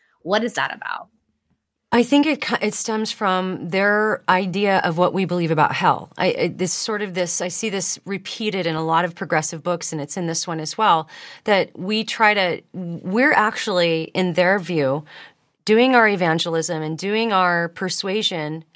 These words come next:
Speaker 2: out of trying to convince people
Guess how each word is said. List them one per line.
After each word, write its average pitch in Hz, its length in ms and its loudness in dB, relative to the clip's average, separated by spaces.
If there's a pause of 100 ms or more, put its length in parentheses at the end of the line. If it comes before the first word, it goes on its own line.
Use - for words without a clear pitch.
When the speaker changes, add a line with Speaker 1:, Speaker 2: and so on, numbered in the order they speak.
Speaker 2:
out 226 260 4
of 226 320 2 (300)
trying 269 260 2
to 294 60 0
convince 233 400 2
people 165 560 -6